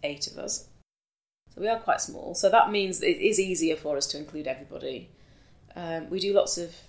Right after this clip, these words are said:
team away days. We're actually all going to Devon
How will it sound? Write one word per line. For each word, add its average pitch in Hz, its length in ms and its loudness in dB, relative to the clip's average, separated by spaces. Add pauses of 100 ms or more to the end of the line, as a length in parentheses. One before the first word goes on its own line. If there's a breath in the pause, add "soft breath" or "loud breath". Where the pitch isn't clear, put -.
team 170 280 -2
away 170 260 2
days. 170 680 -2 (400)
We're 165 100 -8
actually 170 220 -4
all 160 100 -2
going 156 240 -6
to - 120 -12
Devon 165 500 -2